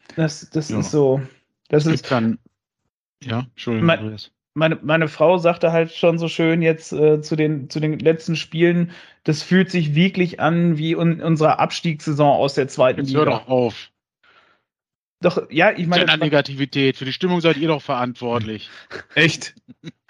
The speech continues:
Speaker 3: Scheiß
Speaker 1: Ihr auf
Speaker 3: Fans.
Speaker 1: euren billigen Sitzplä-, äh,
Speaker 2: Also es gab
Speaker 1: Stehplätzen.
Speaker 2: dann, äh, tatsächlich sechs Minuten Nachspielzeit, weil wir ja auch innerhalb der ersten Viertelstunde, glaub ich, zwei, äh, äh, zwei, zwei Nürnberger Invalide getreten hatten. Also der eine konnte zwar weiterspielen, der andere war aber dann weg.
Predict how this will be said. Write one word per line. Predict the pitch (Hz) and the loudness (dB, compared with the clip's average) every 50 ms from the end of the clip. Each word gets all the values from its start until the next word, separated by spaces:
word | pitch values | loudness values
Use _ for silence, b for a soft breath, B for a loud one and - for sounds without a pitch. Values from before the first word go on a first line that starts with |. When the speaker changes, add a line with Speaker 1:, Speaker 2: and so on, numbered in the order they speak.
| B B B B B B B B B B B _ _ _ _ _ _ _ B B B B B | B B B B B B B B B B B _ _ _ _ _ _ _ B B B B B
Speaker 3:
Scheiß | - - - 110 107 - | -14 -10 -8 -6 -2 2
Speaker 1:
Ihr | 180 170 175 | 4 4 4
auf | 175 | 4
Speaker 3:
Fans. | - 117 - | 2 2 2
Speaker 1:
euren | 170 165 165 165 160 147 139 | 4 4 4 2 0 -2 -2
billigen | 170 170 180 175 170 165 156 | -2 -2 0 0 0 0 0
Sitzplä-, | 151 170 165 - - - 165 156 | -2 -4 -4 -4 0 2 2 4
äh, | 143 | 4
Speaker 2:
Also | |
es | 151 151 151 - 165 165 | 2 2 2 0 0 0
gab | 165 165 160 156 156 | 2 2 2 2 2
Speaker 1:
Stehplätzen. | 160 156 | 0 -2
Speaker 2:
dann, | 151 147 143 139 127 107 76 95 139 | -2 -2 -4 -6 -8 -10 -12 -10 -10
äh, | 131 | -10
tatsächlich | - - 135 123 - 151 139 - - 131 - | -6 -6 -6 -4 -4 -4 -4 -4 -8 -12 -4
sechs | - 135 151 - - - - | -2 -2 -2 -2 -6 -4 -2
Minuten | 196 175 151 147 143 127 127 | -2 0 0 -2 -2 -2 -2
Nachspielzeit, | 123 123 139 156 - - - 170 160 - - 160 156 160 160 - - - | 0 0 0 -2 -4 -8 -8 -8 -8 -2 2 2 4 4 2 0 -2 0
weil | 127 123 123 123 113 | 0 2 2 0 0
wir | 110 120 120 | 0 0 2
ja | 120 120 117 | 2 2 0
auch | 120 120 110 | 0 -2 -2
innerhalb | 110 117 127 127 120 - | 0 2 4 2 2 2
der | 127 120 | 0 -2
ersten | 107 120 120 - 127 | -2 -2 -2 -4 -6
Viertelstunde, | - - 120 - 113 - - 120 117 | -4 -4 -4 -6 -6 -4 -4 -2 0
glaub | 117 117 | 0 0
ich, | 113 - | -2 -4
zwei, | - - - 117 117 117 113 175 104 226 226 226 - - b b b b b b b b b b b _ _ _ _ _ _ - | -6 -4 -2 0 2 2 0 0 -2 -4 -4 -4 -6 -8 b b b b b b b b b b b _ _ _ _ _ _ -8
äh, | 113 | -4
äh, | 110 107 104 95 - | -4 -2 -4 -4 -6
zwei, | - - 117 110 107 107 104 98 | -6 -4 -2 0 0 0 -2 -4
zwei | - - 113 110 | -4 -4 -2 0
Nürnberger | 110 113 123 131 131 127 120 120 117 | 2 2 2 2 2 2 2 2 2
Invalide | 117 120 120 117 113 123 139 147 | 2 2 2 4 4 2 2 2
getreten | 143 139 135 - 147 147 143 - 143 131 | 2 0 0 0 -2 -2 -2 -2 -2 0
hatten. | 139 139 - - 147 147 143 143 143 131 135 | 0 0 -2 -2 -2 0 0 -2 -2 -4 -4
Also | 117 110 104 110 110 | -4 -4 -2 0 2
der | 110 110 | 2 4
eine | 104 113 113 113 | 4 2 2 0
konnte | - 123 123 110 - | -2 -2 -4 -4 -2
zwar | - 117 107 | -2 -2 0
weiterspielen, | 107 113 120 - 131 120 - - - 123 123 120 | 0 0 0 0 -2 -4 -4 -4 -2 0 2 2
der | 120 113 | 2 0
andere | 113 113 113 107 | 0 -2 -2 -2
war | 113 113 | -2 -2
aber | 107 110 | -2 -2
dann | 107 107 104 | -2 -2 -2
weg. | 101 120 135 - - | -2 -4 -4 -6 -10